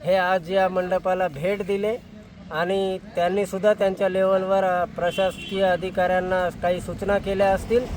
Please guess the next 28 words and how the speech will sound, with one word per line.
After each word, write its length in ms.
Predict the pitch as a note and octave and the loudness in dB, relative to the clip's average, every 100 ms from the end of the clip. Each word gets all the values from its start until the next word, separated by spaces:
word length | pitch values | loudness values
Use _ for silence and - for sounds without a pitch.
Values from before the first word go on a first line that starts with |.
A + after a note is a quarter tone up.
| - - - - | -8 -10 -10 -2
तेव्हा 340 | G3+ G#3+ A3+ | 2 6 4
कुठे 280 | A3 G#3 G#3 | 4 -2 2
आम्हाला 420 | G3+ G3 G3+ G3+ | 2 4 2 4
या 260 | G3 F#3+ G3 | 2 2 2
दिवशी, 460 | F#3+ G3 G#3+ F#3 C#3+ - - - - | 0 -2 -2 -4 -6 -10 -12 -12 -8
आजच्या 380 | D#3 F3 - G#3 | -2 -2 2 0
दिवशी 460 | G3 G3 G3 G#3+ A3+ - | 0 -2 -2 0 0 -2
माननीय 440 | E3 F3+ G3 G3 | -2 0 0 0
उपविभागीय 680 | G3 F#3 F#3+ F#3 F#3+ F#3 F#3+ | 0 -2 -6 -2 0 0 0
अधिकारी 580 | F#3+ F3+ F#3 F3+ F#3+ G#3+ A3 - - - - - D#3+ | 0 0 -2 0 0 0 -4 -10 -12 -12 -12 -12 -2
अमर 360 | D#3 F#3 G3 | 0 2 4
राऊत 220 | F#3+ F#3+ | 4 2
सर 260 | F#3+ - G3+ | 0 0 2
यांच्याकडून 680 | F#3+ F#3 F3+ F#3+ G3 F#3+ G3 | 2 -2 -2 -2 -2 -2 -2
लिखितमध्ये, 800 | F3 F3 - A3+ G#3+ G3+ G3+ G#3 | -4 -8 -6 -4 -2 -2 0 -4
अ, 520 | G3 F3+ D#3+ D#3+ D#3 | -6 -6 -2 0 -2
प्रमुख 440 | D3 - F3+ G3 F#3 | -4 -2 0 0 -2
मार्ग 360 | F#3+ F#3 F#3 F#3+ | 0 0 0 -2
जे 200 | E3+ F#3+ | -2 0
आहेत 300 | F3 F3+ A3 - - - F#3 | 2 2 0 -4 -14 -12 -8
ते 80 | |
तात्काळ 540 | F3 F3 F3 - G#3 G#3+ | -4 -2 -2 0 2 4
आणि 300 | F#3+ F#3 F#3 | 2 0 0
लवकरात 400 | F3+ F3+ F#3+ F#3 | -2 0 0 0
लवकर 380 | F#3 F3+ F#3 G#3 | 0 -2 0 -2
कसे 280 | G3 F3 F#3+ | 0 -4 -4
करता 380 | F3+ E3+ - F#3 | -4 -4 -2 -2
येईल 300 | F#3+ A3 | 0 0